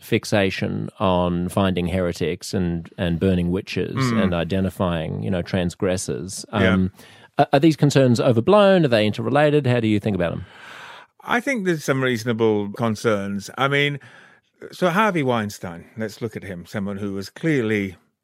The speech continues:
Speaker 2: massively cancelled and was a reprehensible human
Speaker 1: Was he
Speaker 2: being.
Speaker 1: cancelled, though?
Speaker 2: Well, I
Speaker 1: I
Speaker 2: mean,
Speaker 1: mean,
Speaker 2: well,
Speaker 1: he
Speaker 2: he
Speaker 1: was a
Speaker 2: went to
Speaker 1: vi-, he was a
Speaker 2: jail, I
Speaker 1: vicious and
Speaker 2: suppose.
Speaker 1: violent
Speaker 2: Yeah.
Speaker 1: rapist who, who had his comeuppance.
Speaker 2: Yeah.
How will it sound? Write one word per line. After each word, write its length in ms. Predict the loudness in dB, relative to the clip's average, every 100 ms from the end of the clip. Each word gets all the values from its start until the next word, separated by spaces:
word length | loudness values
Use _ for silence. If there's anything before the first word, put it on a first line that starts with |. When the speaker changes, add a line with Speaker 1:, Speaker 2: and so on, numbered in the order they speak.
| _ _
Speaker 2:
massively 600 | -6 -4 -4 -6 -8 -8
cancelled 640 | -6 -4 -4 -2 -2 -4 -8 -8
and 320 | -4 -4 -6
was 440 | -8 -8 -8 -12 -18 -12
a 120 | -8
reprehensible 840 | -6 -6 -6 -6 -6 -8 -8 -8 -6
human 320 | -6 -4 0
Speaker 1:
Was 100 | 4
he 80 | 6
Speaker 2:
being. 100 | 6
Speaker 1:
cancelled, 400 | 4 2 2 4
though? 320 | 6 4 2 -8 -20 -20 -12 2
Speaker 2:
Well, 320 | 4 4 4
I 60 |
Speaker 1:
I 20 | 6
Speaker 2:
mean, 100 | 8
Speaker 1:
mean, 80 |
Speaker 2:
well, 100 | 8
Speaker 1:
he 40 | 8
Speaker 2:
he 0 |
Speaker 1:
was 0 |
a 40 |
Speaker 2:
went 140 | 6 8
to 60 |
Speaker 1:
vi-, 60 | 6
he 120 | 8 6
was 80 |
a 40 | 6
Speaker 2:
jail, 80 | 6
I 20 |
Speaker 1:
vicious 380 | 6 6 4 6
and 100 | 4
Speaker 2:
suppose. 40 | 4
Speaker 1:
violent 280 | 4 4 4
Speaker 2:
Yeah. 60 | 4
Speaker 1:
rapist 560 | 4 4 2 -2 -2
who, 300 | 4 4 4 4
who 180 | 4 4
had 160 | 2 0
his 120 | -2
comeuppance. 640 | -2 0 0 -4 -8 -12 -2
Speaker 2:
Yeah. 260 | 2 2